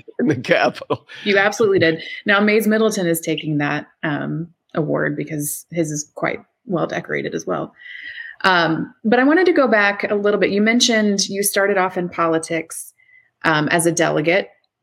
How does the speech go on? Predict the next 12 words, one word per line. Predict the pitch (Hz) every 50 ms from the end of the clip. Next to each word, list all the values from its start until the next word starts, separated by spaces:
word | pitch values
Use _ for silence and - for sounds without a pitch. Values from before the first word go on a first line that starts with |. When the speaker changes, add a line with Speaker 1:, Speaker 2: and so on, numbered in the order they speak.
| _ _ _ _ _ _ _ _ _ - - -
Speaker 2:
We, | 190 190 196 190 190 190 185 185 220 - - -
in, | 214 202 185 190 - -
in | - 196 185 180
twenty | 185 196 196 196
twenty-four, | 208 202 202 196 202 196 196 185 180 170 165 160 160 156 165 - - 185
one | 170 180 175 180
of | 190 185 175
our | 170 160 156 156 160 160 165 - - -
main | 180 175 175 185 196 208 208 214 202
goals | 180 147 143 151 151 - - - - - -
is | 190 175 170 165 - - - -
to, | - 175 165 160 156 151 151 156 160